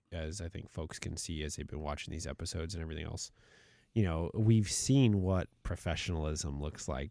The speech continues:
with our experience with you and everything else. And this is really an opportunity for us to, as business owners who run a business together that's, you know, successful and busy, it's an opportunity for us to get to hang out and, and, and chat and talk shop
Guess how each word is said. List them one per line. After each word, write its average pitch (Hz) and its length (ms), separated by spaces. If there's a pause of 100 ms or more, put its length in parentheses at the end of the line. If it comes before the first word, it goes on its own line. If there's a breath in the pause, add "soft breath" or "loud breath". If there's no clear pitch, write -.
with 85 160
our 73 160
experience 78 480
with - 160
you 101 360
and 76 280
everything 82 360
else. 104 220 (480 soft breath)
And 120 160
this 165 180
is 240 120
really 120 260
an 104 80
opportunity 107 640
for 87 180
us 101 240
to, 78 400
as 87 240
business 120 320
owners 90 280
who 95 100
run 101 160
a 123 60
business 107 300
together 80 280
that's, 76 260
you 87 120
know, 69 60
successful - 640
and 80 140
busy, 92 440 (500 soft breath)
it's - 100
an 139 60
opportunity 175 460
for 104 140
us 160 140
to - 100
get 113 120
to 98 80
hang 104 240
out 110 240
and, 80 100 (160)
and, 85 320
and 76 220
chat 113 540
and 85 180
talk - 240
shop 120 500